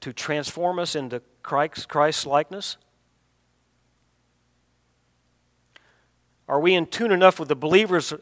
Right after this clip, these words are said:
around us in this surrounding place and in our community that despite any of the sicknesses and depression, anxiety and lies and anything that comes between us living together as party people, that we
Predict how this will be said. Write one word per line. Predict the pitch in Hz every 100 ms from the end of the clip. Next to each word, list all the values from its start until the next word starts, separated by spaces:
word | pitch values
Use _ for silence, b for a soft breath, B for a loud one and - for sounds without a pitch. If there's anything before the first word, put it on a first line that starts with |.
| -
around | 139 180 202 120
us | 107 -
in | 135
this | 156
surrounding | - 160 175 151
place | - 190 185 147 - b b -
and | 143
in | 170
our | 139
community | - 151 185 196 143 131
that | 127 135 - b b b b
despite | 139 - - 175 202 175
any | 160 143
of | 127
the | 117 117
sicknesses | - - 165 160 175 170 185 185
and | 131
depression, | 113 - 160 170 196 175
anxiety | 127 120 143 160 170 180
and | 135
lies | 120 147 170 175 165
and | 135
anything | 180 185 165
that | 139 135
comes | - 180 175
between | 143 - 170 165
us | 165 151
living | 147 185 156
together | 135 156 151
as | 135
party | - 185 196
people, | 147 139 147
that | 139 147
we | 143